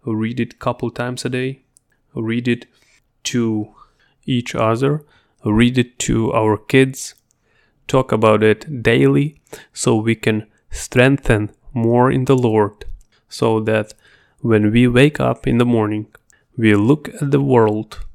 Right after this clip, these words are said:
not as we did before, but through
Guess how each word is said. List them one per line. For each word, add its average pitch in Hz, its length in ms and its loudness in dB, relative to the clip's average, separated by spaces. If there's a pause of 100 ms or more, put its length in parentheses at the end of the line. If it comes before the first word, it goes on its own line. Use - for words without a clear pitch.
(580)
not 113 340 -2
as 135 180 -4
we 135 80 -2
did 131 300 2
before, 120 520 -2 (520)
but 110 420 -2 (400)
through 110 460 2